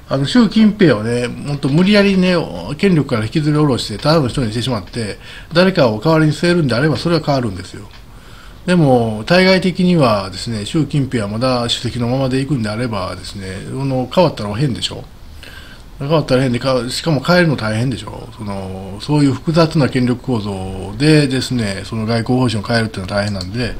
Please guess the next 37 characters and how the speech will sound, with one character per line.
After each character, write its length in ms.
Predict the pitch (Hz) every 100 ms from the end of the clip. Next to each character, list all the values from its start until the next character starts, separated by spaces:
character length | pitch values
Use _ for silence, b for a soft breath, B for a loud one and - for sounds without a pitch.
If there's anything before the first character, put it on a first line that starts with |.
| B B B B -
多 140 | 170
分、 960 | 147 113 104 101 101 104 107 113 117 117
対 160 | 147 147
外 100 | 139
的 100 | 139
に 60 |
は 60 | 110
変 140 | 127
わ 80 | 123
ら 60 | 117
な 120 | 90
い 40 |
と 80 | 92
思 120 | -
う 20 |
ん 60 | -
で 60 | -
す。 100 | 147
だ 80 |
か 80 | 143
ら 60 | 117
こ 100 | 131
う、 80 | 143
今 160 | 156
の 120 | 135
よ 160 | 117 127
う 40 |
に 100 | 107 113
苦 240 | 135 139
々 240 | 135 135
し 100 | 123
く 120 | - 104
見 380 | 90 101 110
て 100 | 110
い 80 | 120
る 80 | 113
と 160 | 113